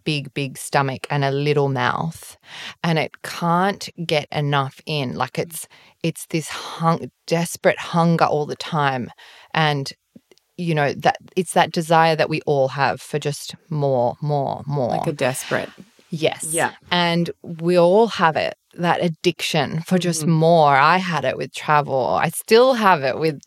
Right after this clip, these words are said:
Speaker 1: a lot of things
Speaker 2: Yeah.
Speaker 1: where you just, it's, it's in us,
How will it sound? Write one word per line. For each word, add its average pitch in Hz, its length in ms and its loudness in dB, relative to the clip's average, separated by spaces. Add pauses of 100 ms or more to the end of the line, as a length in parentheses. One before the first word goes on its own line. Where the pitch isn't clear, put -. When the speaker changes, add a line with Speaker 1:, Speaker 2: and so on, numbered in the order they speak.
Speaker 1:
a 156 100 0
lot 233 220 6
of 330 100 0
things 196 240 2
Speaker 2:
Yeah. 160 380 0 (140)
Speaker 1:
where 220 100 4
you 226 140 2
just, 226 340 2
it's, 190 360 -4
it's - 320 -4
in 214 200 4
us, 165 460 0